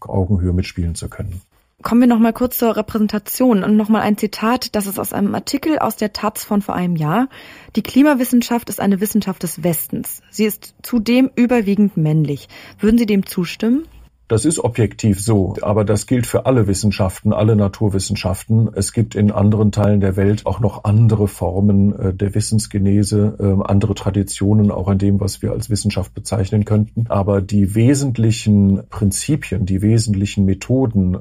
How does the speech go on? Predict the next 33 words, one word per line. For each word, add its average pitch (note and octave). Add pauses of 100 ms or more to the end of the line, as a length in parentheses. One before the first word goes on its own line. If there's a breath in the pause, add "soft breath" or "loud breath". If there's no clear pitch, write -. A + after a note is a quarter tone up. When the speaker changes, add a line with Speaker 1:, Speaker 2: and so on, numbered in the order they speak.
Speaker 1:
äh, F#2+
sind G2
eigentlich A2
an F#2+ (240)
der G#2
westlichen A2+
Kultur A2+
entsprungen, G#2+
äh, -
und G2
die G2+
größten A2+
wissenschaftlichen A2
Apparate F#2
befinden G#2
sich G2
jetzt G2
nicht A2
im F2+
Westen, A2
sondern G2
im G2
globalen F#2
Norden. G#2+
Da F#2
sind F#2+
also F#2+
Länder F#2
wie, F#2+
äh, G2+
Japan, F#2+
Korea, F#2
China, G2